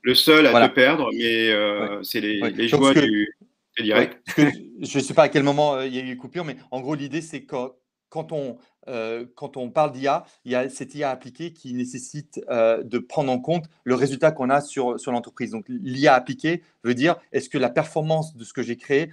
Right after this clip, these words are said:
Speaker 2: m'apporte quelque chose d'un point de vue compétitif pour l'entreprise ou d'un, même d'un point de vue bien-être pour, pour, pour nous en tant qu'êtres humains.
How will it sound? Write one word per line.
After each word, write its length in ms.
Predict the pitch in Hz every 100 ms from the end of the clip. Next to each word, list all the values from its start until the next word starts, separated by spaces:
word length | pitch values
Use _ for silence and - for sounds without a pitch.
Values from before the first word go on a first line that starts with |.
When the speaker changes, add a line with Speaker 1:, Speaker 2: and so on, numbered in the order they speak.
| _
Speaker 2:
m'apporte 360 | 127 127 - -
quelque 140 | 127
chose 160 | 147 131
d'un 120 | 117
point 180 | 107 123
de 80 | 117
vue 160 | 123
compétitif 580 | 123 123 127 - - 135
pour 120 | 123
l'entreprise 420 | 113 - - 160 160
ou 80 |
d'un, 120 | - 120
même 200 | 120 123
d'un 120 | 113
point 160 | 131
de 40 | 117
vue 60 |
bien-être 460 | 120 120 120 143 -
pour, 320 | 127 120 110 _ _ _
pour, 160 | - 101
pour 100 | 127
nous 100 | 127
en 100 | 123
tant 120 | 127
qu'êtres 240 | 123 117 127
humains. 200 | 107